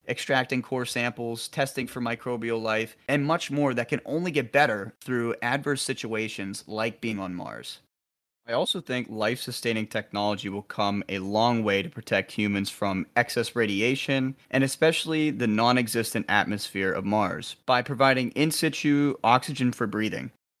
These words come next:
This is something nasa is currently working on with moxie, or the Mars Oxygen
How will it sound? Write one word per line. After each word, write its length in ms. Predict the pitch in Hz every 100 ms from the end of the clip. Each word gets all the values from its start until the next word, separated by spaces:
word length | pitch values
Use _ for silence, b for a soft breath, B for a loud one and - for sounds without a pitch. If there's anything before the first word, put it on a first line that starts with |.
| _
This 160 | 160 196
is 120 | 214
something 380 | - 185 175 143
nasa 420 | 113 127 - 139
is 180 | 98 -
currently 340 | - 139 143
working 400 | 113 113 151 117
on 260 | 95 87 87
with 180 | 113 -
moxie, 560 | 123 151 - 87 120 - b b
or 160 | - 151
the 160 | 135 135
Mars 540 | 120 139 165 180 -
Oxygen 560 | - 139 - 143 139